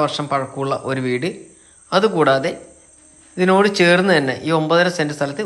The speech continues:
ഒരു നാനൂറ്റമ്പത് സ്ക്വയർ ഫീറ്റിൻ്റെ ഒരു വീടും കൂടിയുണ്ട്. വാങ്ങിക്കുന്നവർക്ക് എന്തായാലും ഇതൊരു ലാഭകരമാണ്. മൂന്നര ലക്ഷം രൂപ ഇവിടെ സെന്റ് വിലയുണ്ട്.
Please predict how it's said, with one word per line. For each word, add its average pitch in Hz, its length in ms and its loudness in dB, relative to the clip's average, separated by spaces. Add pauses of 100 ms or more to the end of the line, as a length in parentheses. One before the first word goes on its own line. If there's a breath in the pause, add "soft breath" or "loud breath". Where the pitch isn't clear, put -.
ഒരു 170 180 0
നാനൂറ്റമ്പത് 160 600 0
സ്ക്വയർ 143 260 0
ഫീറ്റിൻ്റെ 139 260 -6
ഒരു 139 100 -2
വീടും 127 240 -2
കൂടിയുണ്ട്. 113 300 -8 (640 loud breath)
വാങ്ങിക്കുന്നവർക്ക് 202 800 0
എന്തായാലും 156 500 0 (160)
ഇതൊരു 165 320 -2
ലാഭകരമാണ്. 160 640 2 (1400 soft breath)
മൂന്നര 269 440 6
ലക്ഷം 185 300 -2
രൂപ 151 100 2 (1000)
ഇവിടെ 170 180 0 (140)
സെന്റ് 180 340 2
വിലയുണ്ട്. 123 380 0